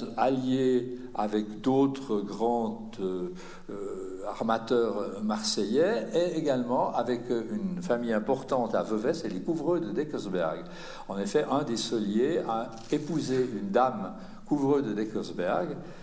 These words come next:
et cette dernière va leur ouvrir en fait la possibilité de recruter des capitaux, euh, dans le pays de Vaud. Alors il faut effectivement pour, euh, l'armement de l'Agilité qui va partir, euh, de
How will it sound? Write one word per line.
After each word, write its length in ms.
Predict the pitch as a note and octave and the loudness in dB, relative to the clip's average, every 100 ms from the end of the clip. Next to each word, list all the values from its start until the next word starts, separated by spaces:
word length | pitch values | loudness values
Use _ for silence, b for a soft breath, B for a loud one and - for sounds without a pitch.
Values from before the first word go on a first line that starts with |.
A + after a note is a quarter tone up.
| B - | B -2
et 100 | C3+ | 0
cette 300 | C3+ C#3+ C#3 | 2 2 2
dernière 500 | A#2+ G#2+ G#2+ C#3 A#2 | 2 2 0 0 2
va 220 | A#2 B2 | 2 4
leur 240 | G2+ F#2 | 2 0
ouvrir 500 | C#3+ A2+ A2 D#3 C3+ | 0 0 2 2 0
en 60 | G2+ | -2
fait 220 | C#3 D3+ | -2 -2
la 60 | G2 | -2
possibilité 840 | C#3+ C3+ A2+ A2 G#2 G#2 - F3 | -2 -2 -2 -2 0 -2 2 2
de 220 | C#3 G#2 | 2 0
recruter 640 | F#2 C#3+ D#3+ E3 - F3 D3+ | 2 2 2 0 2 4 4
des 120 | G#2+ | 2
capitaux, 600 | A#2 G#2+ F#2+ - D#3 G#3+ B B B - | 0 -2 -6 0 0 0 B B B -2
euh, 1120 | A2+ G#2+ G2 F#2+ F#2 F#2+ F#2 G2 F#2 F#2+ F#2+ F#2+ | 0 2 0 0 -2 -2 -4 -4 -4 -4 2 4
dans 120 | D3+ | 6
le 140 | D3 | 4
pays 240 | - G#2+ F2 | 2 -2 -2
de 80 | |
Vaud. 200 | D2+ - - - - - - B B B B B B - | -6 -10 -10 -14 -16 -16 -16 B B B B B B 4
Alors 200 | E3 F3 | 8 8
il 80 | E3 | 6
faut 200 | - A3+ | 6 4
effectivement 720 | - E3 - - B2+ D#3+ G#3+ | 4 0 -2 -4 2 2 2
pour, 460 | G#3+ D3+ B2+ A2 | 0 2 2 4
euh, 560 | A2 G2+ G2 G2 G#2 - B B | 2 2 0 0 -4 -10 B B
l'armement 640 | A2+ C3 C#3 C#3 C3+ C3 A#2+ | 4 4 4 2 2 2 2
de 100 | G2+ | 0
l'Agilité 800 | G2 G2+ G2 G2 G#2+ - F#3+ B3 | -2 -2 -2 -2 -2 2 2 4
qui 140 | - | 0
va 160 | G#2 F#2+ | -2 2
partir, 680 | - - - C#3 B2 A2 - B B B B A2 | 0 0 -2 0 2 0 -2 B B B B -2
euh, 500 | G2+ F#2 F2+ F#2 F#2 | 0 0 -2 -4 -4
de 580 | F#2+ G2 F2+ F2 F2 | -2 -2 -2 -4 -6